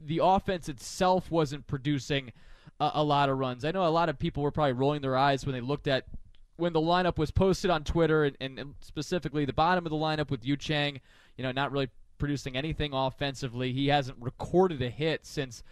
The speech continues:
September twenty-second of last year in a game against the Yankees. But, you know, the, the Red Sox, again, they find a way to win this one. It still will be a question moving forward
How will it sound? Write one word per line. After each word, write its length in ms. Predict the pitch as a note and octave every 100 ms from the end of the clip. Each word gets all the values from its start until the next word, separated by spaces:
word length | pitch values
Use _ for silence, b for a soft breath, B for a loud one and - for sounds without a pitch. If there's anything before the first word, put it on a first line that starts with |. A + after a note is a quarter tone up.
| b b
September 640 | - C#3+ - E3 F#3 E3 D3
twenty-second 840 | - - F#3+ D#3 - - E3 - D3
of 140 | A#2+
last 340 | C3+ C3 B2+ C#3
year 120 | C3+
in 80 | A#2+
a 40 |
game 300 | A2 C#3+ C3
against 340 | A#2+ C3 C3 -
the 80 |
Yankees. 600 | A#2+ C3+ E3 B2 A#2+ A#2 - b b b - _
But, 300 | D3 G#3+ G#3 - - - - - -
you 120 | G3
know, 100 | F#3
the, 120 | E3+ D#3
the 220 | D3 E3
Red 180 | F3 -
Sox, 280 | F#3 F3+
again, 220 | E3 G#3+ B2+
they 100 | B2
find 320 | E3 D#3+ F3+
a 60 |
way 180 | D#3 E3
to 80 | D#3
win 260 | C#3+ E3+ F3
this 240 | D3+ -
one. 340 | C3 B2+ B2 B2 b b b b - _
It 220 | E3 -
still 420 | - - F3+ A3 A3+
will 280 | G#3+ F3+
be 220 | D#3 E3 G3+
a 60 |
question 440 | - F#3+ E3 - D3
moving 280 | D3 D#3+
forward 420 | - C#3 B2 A2+